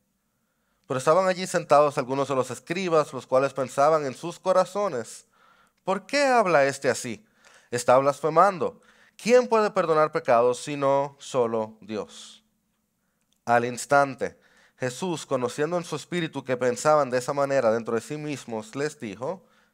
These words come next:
"¿Por qué piensan estas cosas en sus corazones? ¿Qué es más fácil decir al paralítico:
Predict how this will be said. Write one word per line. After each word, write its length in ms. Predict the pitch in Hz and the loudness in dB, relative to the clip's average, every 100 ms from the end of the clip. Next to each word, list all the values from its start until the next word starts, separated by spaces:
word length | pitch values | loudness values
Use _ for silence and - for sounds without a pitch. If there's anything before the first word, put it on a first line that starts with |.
| _ _ _ _ _ _ _ _ | _ _ _ _ _ _ _ _
"¿Por 160 | 185 | -8
qué 140 | 185 262 | -6 -8
piensan 420 | 233 196 - 151 | -6 -4 -4 -4
estas 300 | 135 - 120 | -4 -6 -8
cosas 360 | 135 113 110 110 | -6 -6 -6 -10
en 120 | 107 | -12
sus 160 | 110 - | -12 -8
corazones? 720 | 107 95 - 90 82 - - _ _ _ _ _ _ _ _ _ _ _ | -4 -4 -6 -12 -14 -20 -20 _ _ _ _ _ _ _ _ _ _ _
¿Qué 380 | - 233 233 233 | -4 0 0 -2
es 360 | - 180 175 156 | -2 -4 -6 -4
más 280 | 151 147 - | -4 -4 -4
fácil 560 | 143 135 127 135 123 | 0 0 -2 -8 -6
decir 360 | 110 104 123 117 | -6 -8 -4 -4
al 120 | 107 | -2
paralítico: 680 | 107 98 90 87 87 - | -4 -4 -6 -12 -18 -20